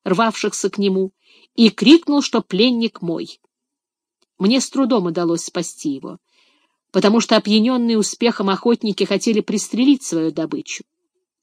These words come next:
Уговор остался в силе, и Альфред продал мне Сципиона. Я возился с ним две недели и достиг того, чего хотел.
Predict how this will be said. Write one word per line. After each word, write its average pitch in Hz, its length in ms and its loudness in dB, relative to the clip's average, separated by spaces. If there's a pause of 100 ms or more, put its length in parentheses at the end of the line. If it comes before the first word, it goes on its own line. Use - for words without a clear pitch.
Уговор 170 400 0
остался - 460 -10
в - 80 -16
силе, 302 480 4 (380)
и 214 100 2
Альфред 196 560 0 (120)
продал 214 420 0
мне 151 180 -10
Сципиона. - 680 -10 (1500)
Я 247 220 6
возился 349 460 8
с - 160 -6
ним 294 240 4
две 214 200 0
недели 160 640 -4 (420)
и 233 120 0
достиг 202 480 0
того, 214 300 2
чего 220 260 -2
хотел. - 520 -12